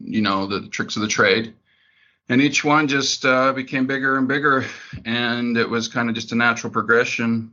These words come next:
and very organic to then do a, a short film. And I've always thought The Telltale Heart would make a really cool short film because it's an incredibly cool short story.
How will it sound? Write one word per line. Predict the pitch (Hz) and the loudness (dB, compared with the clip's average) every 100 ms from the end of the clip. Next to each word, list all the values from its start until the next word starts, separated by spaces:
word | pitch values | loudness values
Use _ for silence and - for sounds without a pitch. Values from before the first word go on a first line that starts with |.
| - | -12
and | 107 | -8
very | 104 107 110 | -2 0 2
organic | 104 110 110 113 110 - | 0 0 2 2 0 -4
to | - 107 | -4 -2
then | 107 107 101 | 0 0 0
do | 104 104 101 | -2 0 2
a, | 101 95 107 | 2 2 0
a | |
short | 101 - 107 95 | 0 0 0 0
film. | - 117 117 113 107 - _ _ _ _ _ _ _ _ - | -2 2 4 4 0 -4 _ _ _ _ _ _ _ _ -6
And | 101 107 | 0 2
I've | 101 | 4
always | 98 95 104 - | 4 2 0 0
thought | 117 101 | 2 2
The | 101 | 0
Telltale | - 110 107 113 98 | -2 -2 0 0 0
Heart | - 110 107 104 110 | 0 2 2 2 -4
would | 104 | -2
make | 101 101 - | -2 -2 -2
a | |
really | 95 104 101 98 | -2 -2 -2 -4
cool | - 104 101 98 | -4 -2 0 0
short | 98 - 101 - | 0 2 2 0
film | - 101 98 | -2 0 2
because | 95 95 87 | 0 0 -2
it's | 95 - | -4 -2
an | 92 90 95 | 0 0 0
incredibly | 92 92 104 98 98 98 95 - _ _ _ _ _ _ _ _ _ _ | -2 2 2 2 -2 -2 -4 -16 _ _ _ _ _ _ _ _ _ _
cool | - 143 127 120 120 | -2 4 4 4 2
short | 113 - 117 - | 0 0 0 0
story. | - 147 127 131 143 156 | -2 2 4 4 2 -2